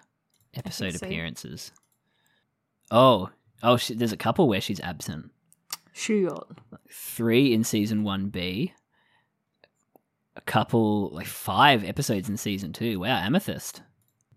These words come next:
Speaker 1: Barely appears. Wow.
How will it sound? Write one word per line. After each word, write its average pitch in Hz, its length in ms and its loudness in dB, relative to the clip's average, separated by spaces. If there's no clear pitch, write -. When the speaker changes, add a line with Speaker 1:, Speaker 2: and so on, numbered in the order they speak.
Speaker 1:
Barely 127 260 2
appears. - 560 0
Wow. 120 680 4